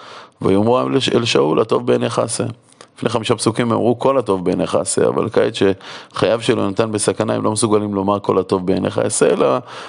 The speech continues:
אומרים לו כמו עבד-, עבדים לפני אדונם, "כל הטוב בעיני-, הטוב בעיניך עשה." ויאמר שאול אל אדוני אלוהי ישראל, "הבה תמים", כלומר,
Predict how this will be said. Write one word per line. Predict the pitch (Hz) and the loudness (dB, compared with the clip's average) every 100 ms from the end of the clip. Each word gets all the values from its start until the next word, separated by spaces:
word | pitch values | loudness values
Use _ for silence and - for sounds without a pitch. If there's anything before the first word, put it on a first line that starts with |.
| - | -6
אומרים | - 123 139 | 0 2 2
לו | 127 | 0
כמו | 123 123 | 2 2
עבד-, | 113 107 - | 2 0 2
עבדים | 110 98 98 123 120 | 0 0 0 0 0
לפני | 110 107 101 110 107 | 0 0 0 0 0
אדונם, | 101 101 113 110 | 0 0 0 -2
"כל | - 107 | 0 0
הטוב | 101 - 101 113 | 0 0 -2 0
בעיני-, | 98 92 | -2 -2
הטוב | - - 139 113 | -2 -2 -2 -2
בעיניך | 101 95 90 | -4 -4 -2
עשה." | 139 76 - - _ _ - - - - - - - _ | -2 -2 -6 -8 _ _ -20 -20 -20 -20 -20 -20 -20 _
ויאמר | 113 135 135 | 0 2 2
שאול | 117 131 131 | 2 2 4
אל | 120 | 2
אדוני | 110 107 117 | 2 0 0
אלוהי | 110 107 | 2 2
ישראל, | 107 - 104 | 2 2 2
"הבה | 98 113 | 2 0
תמים", | 131 117 107 90 - | 0 -2 -4 -6 -6
כלומר, | 98 92 92 92 | -2 2 2 0